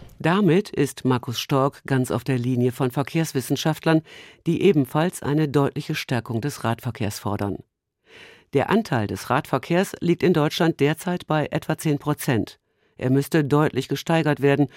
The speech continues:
fordert Ludger Koopmann, stellvertretender Bundesvorsitzender des Allgemeinen Deutschen Fahrradclubs, kurz A D F C.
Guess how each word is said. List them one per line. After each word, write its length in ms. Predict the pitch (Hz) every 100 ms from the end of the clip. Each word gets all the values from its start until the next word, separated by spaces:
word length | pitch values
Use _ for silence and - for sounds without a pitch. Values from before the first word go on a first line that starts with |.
| - - -
fordert 540 | - 160 160 185 202
Ludger 380 | 151 156 - 147
Koopmann, 600 | - 143 160 - 151 143 - - -
stellvertretender 800 | - 180 190 151 - 127 123 120
Bundesvorsitzender 880 | 110 147 120 - 123 120 127 - 175
des 260 | 143 -
Allgemeinen 540 | 127 135 131 123 120 123
Deutschen 320 | 113 117 -
Fahrradclubs, 800 | - 151 143 135 - 139 - -
kurz 280 | - 175 - -
A 120 | 123
D 140 | 113
F 200 | - 135
C. 320 | - - 101